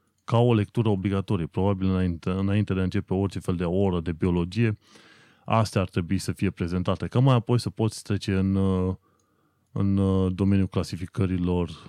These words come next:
uh, animalelor din punct de vedere al biologiei, nu? Morfologiei și așa mai departe. Dar, uh, asta ar trebui să fie o reco-,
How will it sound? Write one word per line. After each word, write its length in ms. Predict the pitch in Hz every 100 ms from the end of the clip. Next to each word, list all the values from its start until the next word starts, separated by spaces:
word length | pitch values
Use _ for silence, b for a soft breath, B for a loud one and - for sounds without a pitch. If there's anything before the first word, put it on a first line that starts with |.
| -
uh, 220 | - 92
animalelor 500 | - 85 90 92 92
din 160 | 82 87
punct 200 | 80 92
de 60 | 82
vedere 360 | 80 78 85
al 200 | 85 82 85 - 110 87
biologiei, 600 | 95 85 82 80 85 76
nu? 240 | 95 135 - b b b b
Morfologiei 720 | 101 98 90 - 90 87 95
și 100 | -
așa 140 | -
mai 120 | 90 85
departe. 420 | 85 85 80 80
Dar, 320 | 90 117 113 104
uh, 320 | 104 101 101 - _ _ _
asta 200 | 123 -
ar 60 | 135
trebui 220 | 117 120
să 100 | 123
fie 140 | 110
o 80 | 123
reco-, 380 | 113 - 107